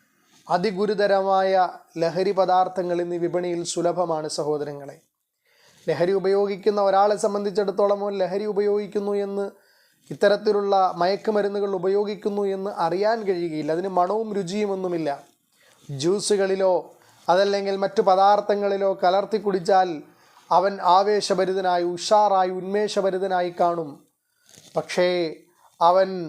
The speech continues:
അവൻ്റെ ആയുസ്, അതല്ലെങ്കിൽ അവൻ്റെ ജീവിതം അഞ്ചോ ആറോ വർഷങ്ങൾക്കുള്ളിൽ അവസാനിക്കുമെന്നുള്ളതാണ്.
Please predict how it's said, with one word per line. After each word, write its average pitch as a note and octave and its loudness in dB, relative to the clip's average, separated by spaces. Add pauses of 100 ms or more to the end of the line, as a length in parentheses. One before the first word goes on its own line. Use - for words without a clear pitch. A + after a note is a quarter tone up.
(140)
അവൻ്റെ F#3 0 (100)
ആയുസ്, G3 2 (800)
അതല്ലെങ്കിൽ F#3+ 0 (100)
അവൻ്റെ F#3+ 0
ജീവിതം G3 -2 (220)
അഞ്ചോ F#3+ 0 (200)
ആറോ F#3+ 2 (520)
വർഷങ്ങൾക്കുള്ളിൽ F#3+ 0
അവസാനിക്കുമെന്നുള്ളതാണ്. F3+ -2